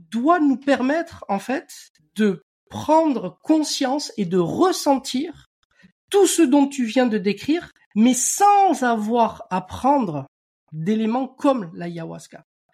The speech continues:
C'est-à-dire que pour moi, l'ayahuasca aujourd'hui ou d'autres, hein, c'est-à-dire même des, même d'autres types de drogues, euh, sont des substituts en fait parce que, pour que les gens puissent retrouver un état qu'ils ont, qu'ils, qu'ils devraient avoir naturellement.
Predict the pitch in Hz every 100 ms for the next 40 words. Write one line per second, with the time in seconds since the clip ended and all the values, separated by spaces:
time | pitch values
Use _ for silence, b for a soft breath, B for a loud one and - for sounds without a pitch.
0 | b b - 277 285 247 269 359 339 285
1 | 247 233 - 359 262 220 311 262 202 277
2 | 277 208 220 214 170 165 190 190 156 175
3 | 175 180 196 175 185 185 180 160 - 156
4 | 156 175 262 240 156 B B B - -
5 | - - 339 330 277 - 277 - 247 359
6 | 339 277 320 349 - 220 - 240 - 269
7 | 240 269 240 247 294 349 - 269 - -
8 | 320 349 285 294 311 285 262 254 254 339
9 | 415 _ _ _ _ _ _ _ _ _
10 | - 233 214 269 349 370 _ - 226 208
11 | - 247 208 311 339 359 349 233 302 214
12 | 220 277 277 269 233 220 190